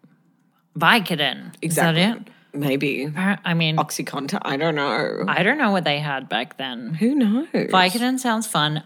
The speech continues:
Speaker 1: I don't know what it is. Is it just codeine? 'Cause
Speaker 2: Send us some. Um, <laughs>
Speaker 1: What is Vicodin?
Speaker 2: Tell us.
Speaker 1: You didn't even say it was Vicodin.
Speaker 2: I,
Speaker 1: <laughs>
Speaker 2: it's,
Speaker 1: Just
Speaker 2: I,
Speaker 1: like,
Speaker 2: I have no idea.
Speaker 1: I don't know what it is, but I want it.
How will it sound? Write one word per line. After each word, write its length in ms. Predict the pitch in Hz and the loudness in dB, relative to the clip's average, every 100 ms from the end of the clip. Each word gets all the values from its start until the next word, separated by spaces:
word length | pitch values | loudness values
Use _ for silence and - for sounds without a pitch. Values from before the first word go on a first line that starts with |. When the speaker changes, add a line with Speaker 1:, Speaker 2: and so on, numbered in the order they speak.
| - | -6
Speaker 1:
I 80 | |
don't 260 | 156 147 147 | -6 -4 -2
know 100 | 170 | 0
what 120 | 208 | 0
it 120 | 254 226 | 0 0
is. 340 | 151 147 156 | 0 -2 -4
Is 140 | - 170 | -8 -8
it 80 | 170 | -8
just 240 | 180 170 | -8 -8
codeine? 560 | - 135 147 175 285 302 | -6 -4 0 -2 -2 -4
'Cause 180 | 147 - | -4 -2
Speaker 2:
Send 300 | - 302 440 | 2 4 4
us 160 | 440 | 4
some. 580 | - 156 127 - 190 262 - | 4 4 4 2 0 -2 2
Um, 360 | 180 180 185 196 | 6 8 8 8
<laughs> 200 | 285 - 427 | 6 8 8
Speaker 1:
What 360 | 214 240 240 | 10 8 4
is 280 | 208 196 180 | 2 0 0
Vicodin? 640 | 143 131 - 156 120 - - - - - - _ _ _ _ _ _ _ _ _ _ _ - _ _ - | -2 -4 -4 -12 -16 -18 -20 -20 -20 -20 -20 _ _ _ _ _ _ _ _ _ _ _ -20 _ _ -4
Speaker 2:
Tell 200 | 151 196 | 0 0
us. 80 | - | 2
Speaker 1:
You 140 | 208 | 4
didn't 160 | 220 226 | 4 4
even 220 | 196 170 | 4 2
say 160 | 160 139 | 0 -2
it 120 | 120 | -2
was 160 | 127 | -8
Vicodin. 480 | - - - 160 - | -10 -6 -2 -2 2
Speaker 2:
I, 100 | 185 | 6
Speaker 1:
<laughs> 120 | 190 175 | 6 6
Speaker 2:
it's, 200 | 185 - | 6 6
Speaker 1:
Just 160 | 185 | 6
Speaker 2:
I, 40 | - | 8
Speaker 1:
like, 160 | 185 165 | 8 10
Speaker 2:
I 120 | 190 | 10
have 160 | 196 | 8
no 180 | 165 180 | 8 8
idea. 240 | 190 170 - | 8 8 8
Speaker 1:
I 60 | |
don't 100 | 240 | 6
know 80 | 320 | 6
what 140 | 311 208 | 6 4
it 140 | 175 | 4
is, 180 | 151 160 | 2 2
but 160 | 190 | 4
I 80 | 160 | 4
want 240 | 170 165 151 | 4 2 0
it. 160 | - | -4